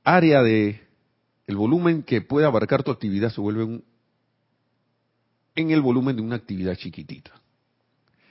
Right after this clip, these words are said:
Porque como pienso y siento así, en diminutivo, entonces las cosas se quedan en pequeño. Y antes que me vaya a desviar, sí, me vi envuelto entonces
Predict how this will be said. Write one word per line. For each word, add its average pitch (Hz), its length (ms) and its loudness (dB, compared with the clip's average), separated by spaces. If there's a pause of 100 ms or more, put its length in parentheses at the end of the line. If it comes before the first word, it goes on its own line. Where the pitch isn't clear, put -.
Porque 104 380 -4 (240)
como 92 280 -8
pienso 143 360 -2
y 135 40 -2
siento 127 460 0
así, 110 300 -2 (540)
en 104 100 -4
diminutivo, 95 760 -4 (1000)
entonces 107 280 -6
las 92 100 -4
cosas 104 260 -6
se 92 60 -4
quedan 95 280 -4
en 87 100 -8
pequeño. 90 560 -6 (3250)
Y - 60 -6
antes 117 160 -2
que 113 80 -4
me 98 120 -2
vaya 123 180 4
a 123 40 2
desviar, 117 300 0
sí, 131 240 -2
me 110 160 -2
vi 123 140 2
envuelto 135 480 -2
entonces 139 640 -4